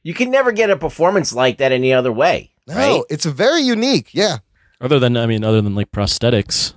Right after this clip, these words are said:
Speaker 2: Ah, yeah.
Speaker 3: But you,
Speaker 2: Pros-
Speaker 3: you would never get, uh, be able to replicate the size.
Speaker 1: That would still somewhat mask you
Speaker 3: Yeah.
Speaker 1: in some way.
Speaker 2: And it would be way, way more cumbersome.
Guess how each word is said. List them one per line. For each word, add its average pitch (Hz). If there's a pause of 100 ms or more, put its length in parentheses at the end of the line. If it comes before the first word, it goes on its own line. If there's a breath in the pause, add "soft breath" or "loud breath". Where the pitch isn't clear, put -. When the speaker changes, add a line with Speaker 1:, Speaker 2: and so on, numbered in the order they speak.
(680)
Speaker 2:
Ah, 143
yeah. 143 (100)
Speaker 3:
But 117
you, 139
Speaker 2:
Pros- 131
Speaker 3:
you 143
would 143
never 131
get, 123
uh, 117
be 113
able 113
to 98
replicate 104
the -
size. 98
Speaker 1:
That 147
would 196
still 220
somewhat 185
mask 147
you 92
Speaker 3:
Yeah. 107
Speaker 1:
in 104
some 95
way. 78
Speaker 2:
And 139
it 147
would 135
be 135
way, 139
way 143
more 127
cumbersome. 101